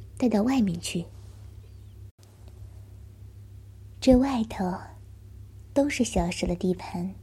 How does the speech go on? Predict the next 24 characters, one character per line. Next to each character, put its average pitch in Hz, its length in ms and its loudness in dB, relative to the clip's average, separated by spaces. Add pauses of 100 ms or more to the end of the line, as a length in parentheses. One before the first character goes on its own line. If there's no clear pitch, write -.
(680)
其 - 180 12
他 277 160 2
动 233 320 4 (120)
物 185 220 0 (360)
都 214 120 2
避 208 220 6
之 208 160 0
不 196 160 2
及 180 260 0
了， 185 200 0 (920)
更 262 220 6
别 247 160 8
说 269 260 2 (280)
会 233 420 6 (180)
自 269 160 4
动 226 360 4 (260)
前 202 200 4
来 208 140 6
小 170 220 4
蛇 190 160 2
面 190 240 6
前 180 240 -2
凑 226 280 0
着。 - 120 -6